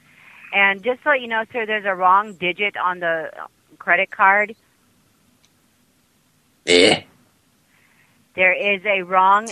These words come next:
Speaker 1: digit on the credit card.
Speaker 2: Which digit is that?
Speaker 1: I have no idea.
Speaker 2: Wow. Okay.
Speaker 1: It just says invalid number.
Speaker 2: It's just one of the digits?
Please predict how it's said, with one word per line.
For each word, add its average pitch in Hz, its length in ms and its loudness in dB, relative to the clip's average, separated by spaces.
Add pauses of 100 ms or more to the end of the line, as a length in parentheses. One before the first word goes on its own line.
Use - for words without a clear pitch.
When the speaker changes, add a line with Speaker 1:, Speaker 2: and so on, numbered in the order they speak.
(240)
Speaker 1:
digit 190 500 -4
on 175 240 -2
the 175 180 -4
credit 190 460 -4
card. 139 560 -4 (440)
Speaker 2:
Which - 400 2
digit 98 380 4
is 90 240 2
that? 95 420 6 (380)
Speaker 1:
I 175 140 4 (100)
have 180 140 2
no 180 400 -2
idea. 190 540 0 (1160)
Speaker 2:
Wow. 67 640 0 (880)
Okay. - 600 0 (480)
Speaker 1:
It 165 160 -10
just 185 280 -6
says 180 220 -2
invalid 175 680 -2
number. 160 440 -6 (2500)
Speaker 2:
It's 82 300 2
just - 260 4
one 90 260 6
of 107 100 6
the 113 100 8
digits? 117 840 6